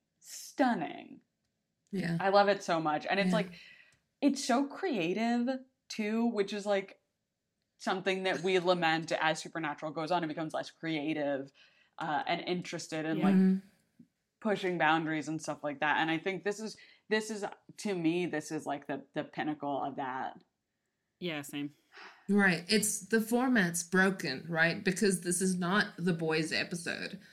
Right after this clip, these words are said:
Speaker 2: This is Cass's, and he doesn't live in their patterns. So, like, it, I mean, it's, it's fantastic.
Speaker 3: Yeah,
Speaker 2: It's,
Speaker 3: you're right.
Speaker 2: I,
Speaker 3: It,
Speaker 2: it truly
Speaker 3: it,
Speaker 2: is.
Speaker 3: it, like, doesn't, it, like, it matches Cass. It's like, "Oh, this is from Cass's P O V,"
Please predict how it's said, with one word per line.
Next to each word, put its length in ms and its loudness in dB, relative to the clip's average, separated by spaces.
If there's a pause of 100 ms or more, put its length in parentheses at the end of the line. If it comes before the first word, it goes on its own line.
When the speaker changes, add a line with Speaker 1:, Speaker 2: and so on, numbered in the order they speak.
(500)
Speaker 2:
This 140 4
is 120 2
Cass's, 560 2
and 120 2
he 120 4
doesn't 380 2
live 200 2
in 100 2
their 140 0
patterns. 680 -2
So, 320 0
like, 300 2 (680)
it, 300 4 (1300)
I 100 10
mean, 480 6 (840)
it's, 180 4 (180)
it's 280 6
fantastic. 520 4
Speaker 3:
Yeah, 140 4
Speaker 2:
It's, 100 2
Speaker 3:
you're 100 0
right. 200 2
Speaker 2:
I, 40 6
Speaker 3:
It, 180 2
Speaker 2:
it 60 4
truly 360 4
Speaker 3:
it, 60 4
Speaker 2:
is. 100 4
Speaker 3:
it, 40 -4
like, 200 -2
doesn't, 440 -4 (220)
it, 280 -4
like, 320 -6 (580)
it 180 0
matches 600 -4
Cass. 560 -14
It's 140 -6
like, 220 -4
"Oh, 160 0
this 120 0
is 100 -8
from 140 -2
Cass's 340 -6
P 180 -2
O 60 -2
V," 340 -4